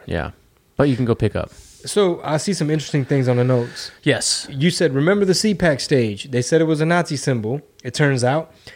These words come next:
Speaker 2: the designer was actually a Democrat-owned business and super liberal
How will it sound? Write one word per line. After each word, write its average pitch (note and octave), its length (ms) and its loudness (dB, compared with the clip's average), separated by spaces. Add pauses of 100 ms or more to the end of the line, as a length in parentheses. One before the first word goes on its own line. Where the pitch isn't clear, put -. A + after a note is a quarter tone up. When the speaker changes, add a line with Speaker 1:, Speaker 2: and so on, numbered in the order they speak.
(120)
Speaker 2:
the C3+ 100 0
designer C#3+ 440 2
was B2 200 -2
actually D#3 440 0
a B2+ 60 2
Democrat-owned E3 1000 2
business C#3+ 480 0 (340)
and A#2+ 120 -4
super F3+ 340 0
liberal D#3+ 500 0